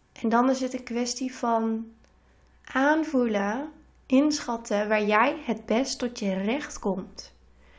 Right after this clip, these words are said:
Waar jij kan gaan genieten. Met alle versies van jezelf. Met alle versies van jezelf. Die mogen er allemaal zijn.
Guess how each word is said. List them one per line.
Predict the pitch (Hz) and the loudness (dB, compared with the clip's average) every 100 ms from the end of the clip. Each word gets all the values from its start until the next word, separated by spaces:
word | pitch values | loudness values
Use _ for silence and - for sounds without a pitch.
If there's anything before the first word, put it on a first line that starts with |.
| - | -10
Waar | - 220 | 0 4
jij | 226 226 | 4 2
kan | 240 226 | -2 -4
gaan | 247 233 | -4 -4
genieten. | - 220 226 262 - - - - - - - _ - _ _ _ - | -4 -2 0 -2 -4 -10 -12 -18 -20 -20 -20 _ -20 _ _ _ -8
Met | 196 - | -8 -2
alle | 196 247 | -2 -2
versies | 285 330 330 320 294 | 0 0 2 -2 -2
van | 285 277 | 0 2
jezelf. | 269 285 269 - - - - _ _ - - - _ - - - - _ _ | 4 2 2 -4 -12 -20 -20 _ _ -20 -20 -20 _ -20 -20 -20 -20 _ _
Met | - - | -20 0
alle | 226 233 277 | 4 4 2
versies | 277 254 254 240 | 0 -4 -4 -8
van | - 208 | -6 -4
jezelf. | 202 196 214 220 - - | -4 -4 -8 -12 -18 -12
Die | - 233 | -2 2
mogen | 240 254 262 | 2 2 0
er | - | 0
allemaal | 240 233 214 | 2 0 0
zijn. | 202 208 214 220 | 2 0 0 -8